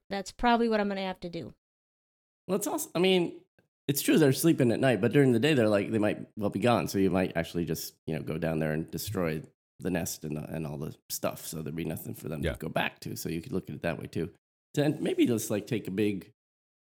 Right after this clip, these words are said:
Speaker 2: well, I'm just surrounded by books, so I'm thinking of just taking a big book and, like, you know, spray it in there and then just clamp the book over the face of the newspaper box. So they,
Speaker 1: Mm.
Speaker 2: like, what are they gonna
Speaker 1: Mm-hmm.
Speaker 2: do?
Speaker 3: Yeah, if there's
Speaker 1: Yeah.
Speaker 3: only one way out of there,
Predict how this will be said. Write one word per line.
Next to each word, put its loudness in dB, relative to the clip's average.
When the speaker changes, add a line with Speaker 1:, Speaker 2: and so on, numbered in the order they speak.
Speaker 2:
well, -14
I'm -12
just -14
surrounded -8
by -8
books, -12
so -6
I'm -6
thinking -8
of -8
just -8
taking -6
a -8
big -6
book -6
and, -2
like, -6
you -2
know, -2
spray 0
it 2
in 4
there 4
and 4
then 2
just -2
clamp 0
the -2
book 0
over 2
the 2
face 2
of 0
the -2
newspaper -2
box. -6
So -10
they, -2
Speaker 1:
Mm. -2
Speaker 2:
like, -8
what -4
are -4
they -2
gonna -2
Speaker 1:
Mm-hmm. -2
Speaker 2:
do? -6
Speaker 3:
Yeah, 0
if -2
there's 2
Speaker 1:
Yeah. 2
Speaker 3:
only 4
one 2
way 6
out 4
of 2
there, 0